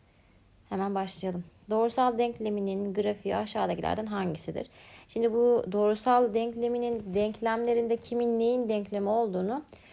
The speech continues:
e, içerdiği harflere ve sabit terime göre karar veriyoruz. Harfler derken zaten x ve y var. Biri absis, diğeri ordinat. Tamam. X de y var. Bir de sabit terim de var.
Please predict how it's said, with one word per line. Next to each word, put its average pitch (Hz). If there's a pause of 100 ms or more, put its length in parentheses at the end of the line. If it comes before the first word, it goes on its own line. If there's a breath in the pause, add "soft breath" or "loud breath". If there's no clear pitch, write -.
(280 loud breath)
e, 190
içerdiği 214
harflere 214 (380 soft breath)
ve 226
sabit 190
terime 175
göre 165
karar 175
veriyoruz. 202 (340 loud breath)
Harfler 226
derken 254
zaten 240
x 240
ve 254
y 214
var. 208
Biri 202
absis, 185
diğeri 175
ordinat. 170
Tamam. 160
X -
de 208
y 190
var. 196 (480 loud breath)
Bir 269
de 262
sabit 190
terim 151
de 165
var. 208